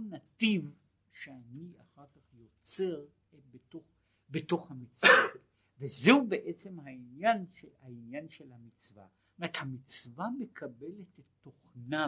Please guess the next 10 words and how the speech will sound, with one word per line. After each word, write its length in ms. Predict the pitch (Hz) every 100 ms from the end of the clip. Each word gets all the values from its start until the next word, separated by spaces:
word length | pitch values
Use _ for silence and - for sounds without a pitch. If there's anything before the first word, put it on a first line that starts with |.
| 117
ואת 240 | 117 _
משמעותה 960 | 117 _ _ 117 117 113 _ - 151 123 _ _ _
לא 520 | 156 147 160 214 254 -
כמעשה 1200 | - 220 180 170 165 - - - - - - 165 131 - - 117
לעצמו, 680 | _ _ _ - 117 104 90 _ _ _ _ _ _ _ _ _ _ _ _ _ _ -
לא 240 | 127 202 -
כמעשה 640 | 220 170 117 120 - - 123
לעצמו, 600 | 120 131 _ - - 110 101 _ _ _ _
אלא 320 | 226 247 247 139 135 - _ _ _ _ -
כדבר 800 | - 139 135 123 110 143 220